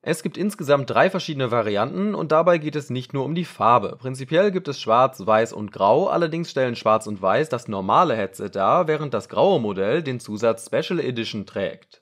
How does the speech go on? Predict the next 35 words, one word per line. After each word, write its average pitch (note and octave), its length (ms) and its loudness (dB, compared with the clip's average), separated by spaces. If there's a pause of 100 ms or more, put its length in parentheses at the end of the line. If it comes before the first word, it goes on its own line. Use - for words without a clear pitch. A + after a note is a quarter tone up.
Und A2+ 320 -4
da D3 220 4
muss G#2+ 160 0
ich F3+ 80 -8
tatsächlich D#3 400 -2
direkt B2 360 -2
etwas - 360 -4
meckern. G#2+ 420 -4
Der G#2 160 -8
Preisunterschied F3+ 680 0
liegt D3+ 160 -8
bei C#3 120 0
zwanzig B2+ 520 -6
Euro A#2 360 2
und G2 160 -8
die G2 80 -8
Special A#2 340 -2
Edition C3+ 460 -4
hat G#2+ 160 -4
mehr G#2 220 0
Aluminium, A2 600 -2
einen G#2+ 280 -6
cooleren F#3 360 0
Beleuchtungseffekt, B2+ 840 -2
ein G#2 160 -4
besseres C3+ 440 -2
Mikrofon A#2+ 540 -2
und F3 220 -6
eine C#3+ 240 -4
hochwertige A2+ 500 -4
Tasche G#2 300 -4
zum G#2 180 -10
Aufbewahren B2 600 0
im G2+ 100 -6
Lieferumfang. F#2+ 840 -6